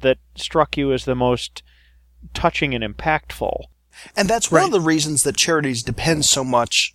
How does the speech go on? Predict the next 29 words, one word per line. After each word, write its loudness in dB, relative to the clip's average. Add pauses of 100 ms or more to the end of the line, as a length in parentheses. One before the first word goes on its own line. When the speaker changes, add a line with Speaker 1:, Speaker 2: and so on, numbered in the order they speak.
Speaker 2:
on 2 (300)
anecdotes 0
and -4
heart-wrenching -2
stories 2
of -4
successes 0
and -10
needs, 0
because 0 (420)
that's 0
a 0
way 2
to 0
connect -6
to 0
you. -6 (280)
Speaker 1:
Yeah, 0
and 2
at 2
that 2
point, 2
it's -4
not 2
just -2
a 2
tax 0
write-off. 2
It's, -2